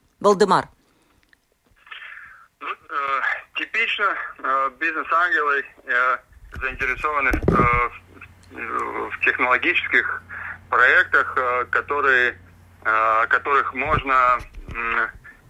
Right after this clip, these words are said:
Speaker 2: скажем, расширять, э, глобально. Э,
Speaker 1: То есть не
Speaker 2: то
Speaker 1: только
Speaker 2: есть,
Speaker 1: для Латвии, да? Э, рассматривается
Speaker 2: Да.
Speaker 1: уже сразу не
Speaker 2: Не
Speaker 1: только
Speaker 2: только для
Speaker 1: Латвия,
Speaker 2: местного
Speaker 1: да.
Speaker 2: рынка, и
Speaker 1: Мгм.
Speaker 2: не, не, э,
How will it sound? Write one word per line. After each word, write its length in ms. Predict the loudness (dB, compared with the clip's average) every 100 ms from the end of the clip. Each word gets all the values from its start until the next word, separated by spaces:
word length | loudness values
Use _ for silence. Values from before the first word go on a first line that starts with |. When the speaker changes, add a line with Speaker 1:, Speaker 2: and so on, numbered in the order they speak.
| _
Speaker 2:
скажем, 340 | 0 2 2 0
расширять, 760 | 2 0 0 0 0 0 -2 -6 -14 -18 _ _ _
э, 320 | -4 -2 -2 -4 _ _ -10
глобально. 640 | -6 -2 2 2 0 -8 -12 _ _ _ _ _ _ _ -4
Э, 360 | 0 2 2 -2 _ _ _ _ _ _ _ _ 6
Speaker 1:
То 100 | 8
есть 120 | 8
не 200 | 8 6
Speaker 2:
то 60 | 6
Speaker 1:
только 300 | 6 6 4
Speaker 2:
есть, 80 | 4
Speaker 1:
для 180 | 4
Латвии, 520 | 6 4 2 0 2 4
да? 280 | 4 4
Э, 460 | 2 2 2 2 2
рассматривается 840 | 2 2 2 2 2 4 4 4
Speaker 2:
Да. 20 | 2
Speaker 1:
уже 320 | 4 0 0
сразу 520 | 2 2 4 2 2 -2 -4
не 140 | 2 4
Speaker 2:
Не 20 |
Speaker 1:
только 280 | 4 2 4
Speaker 2:
только 60 | 4
для 40 | 4
Speaker 1:
Латвия, 240 | 2 0 0 0
Speaker 2:
местного 60 |
Speaker 1:
да. 140 | -2 -2
Speaker 2:
рынка, 220 | -2 0
и 40 |
Speaker 1:
Мгм. 120 | 0 2
Speaker 2:
не, 280 | -2 -4 -14
не, 80 | -14 -16 _ _ _ -20 _ _ _ _
э, 280 | -8 -6